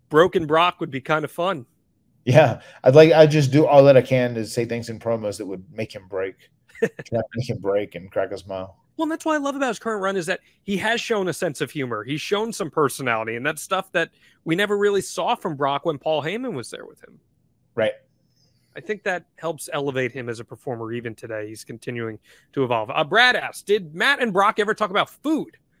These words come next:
Speaker 1: Odd question, but I can only imagine the diet <laughs> back in the day to now for Brock.
Speaker 2: Uh, no, I,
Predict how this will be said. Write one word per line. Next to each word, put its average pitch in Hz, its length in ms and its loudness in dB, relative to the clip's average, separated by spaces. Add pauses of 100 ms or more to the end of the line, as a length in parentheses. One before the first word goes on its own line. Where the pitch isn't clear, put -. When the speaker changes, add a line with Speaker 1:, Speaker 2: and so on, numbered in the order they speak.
(160)
Speaker 1:
Odd 202 220 0
question, 196 420 -2
but 156 120 2
I 151 80 2
can 160 100 -8
only 196 220 -2
imagine 165 340 -2
the 139 60 -4
diet 135 460 0
<laughs> - 60 -8
back - 200 2
in 156 80 -4
the 143 80 0
day 135 200 0
to 123 60 -8
now 120 240 -2
for - 140 -20
Brock. - 400 -18 (1120)
Speaker 2:
Uh, 170 420 8 (140)
no, 220 400 10
I, 131 140 10